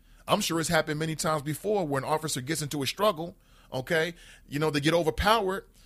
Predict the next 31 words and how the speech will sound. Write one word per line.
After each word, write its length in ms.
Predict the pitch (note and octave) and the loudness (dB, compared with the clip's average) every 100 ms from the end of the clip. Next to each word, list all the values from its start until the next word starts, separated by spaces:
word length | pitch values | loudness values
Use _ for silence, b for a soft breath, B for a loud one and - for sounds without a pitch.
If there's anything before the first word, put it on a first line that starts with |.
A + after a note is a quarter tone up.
| b b - | b b -2
Uh, 280 | B2 C#3 C3+ | 2 4 2
the 120 | B2+ | 0
suspect 460 | - F#3+ - E3 - | 0 0 2 0 0
takes 200 | F#3+ - | -2 -2
the 100 | C#3+ | -4
gun 400 | A#2 G#3+ G3 - | -2 -2 -2 -4
and 140 | C#3+ B2+ | -2 0
shoots 240 | - G3+ | 0 -2
the 120 | F3+ - | -6 2
officer 460 | G3+ G3 F3 F3+ E3 | 2 2 0 -2 -2
with 220 | D#3+ F3+ | -2 -2
the 120 | - | -2
officer's 420 | F3+ F3+ F3+ F#3+ | -2 -2 -4 -4
gun. 280 | F3 A#3+ F3+ _ _ - - - - - - - - - - b b b | -4 -6 -10 _ _ -20 -20 -20 -20 -20 -20 -20 -20 -20 -20 b b b
Why 320 | C3 D#3 A3 | 0 4 4
don't 180 | A#3+ G3 | 2 -2
we 100 | G3 | -6
press 320 | E3+ G#3+ G3 | -4 -2 -2
the 120 | - C3 | -2 -6
gun 420 | G#2 E3+ A#3+ A3 | 0 0 2 -2
manufacturers 840 | D3+ C3+ A#2 A#2 A2 - A#2 B2 B B - | -6 -8 -4 -2 -2 -4 -8 -10 B B -6
to 80 | B2 | -2
spend 420 | - G#3 G#3 F#3 | -2 0 -2 -2
the 160 | - | -4
extra 320 | E3 E3 D3 B2+ | -4 -6 -6 -4
dollars 560 | B2+ G#3+ D#3+ C#3+ - b b - | -2 -2 -2 -4 -6 b b -6
to 120 | D#3 | -4
bring 420 | G#2 C3+ G3+ G3 | -4 -2 -2 -2
this 140 | F3+ E3+ | -6 0
technology 640 | F3+ C#3+ D3+ G3 F3 F#3+ | 0 0 0 -4 -4 -8
forward? 440 | - A3 C#4 C#3+ | -4 -2 -4 -8